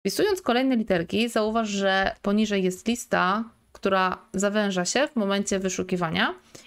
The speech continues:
I teraz za pomocą strzałek ja mogę dokonać wyboru.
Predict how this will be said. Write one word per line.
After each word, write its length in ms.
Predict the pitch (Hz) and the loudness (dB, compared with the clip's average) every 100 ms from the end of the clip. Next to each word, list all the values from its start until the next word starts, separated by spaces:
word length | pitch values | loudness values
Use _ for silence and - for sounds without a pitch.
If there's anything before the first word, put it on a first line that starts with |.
| - | -4
I 40 | |
teraz 260 | 294 294 294 | 0 0 0
za 120 | 214 | -4
pomocą 440 | 247 359 359 339 294 | 0 0 0 -2 -4
strzałek 720 | - - - 214 180 233 320 | -8 -4 0 2 2 2 0
ja 100 | 349 | 0
mogę 180 | 359 294 | 0 0
dokonać 420 | 247 233 220 208 | -2 -2 -2 -2
wyboru. 500 | - 185 185 160 - | -2 0 2 0 -2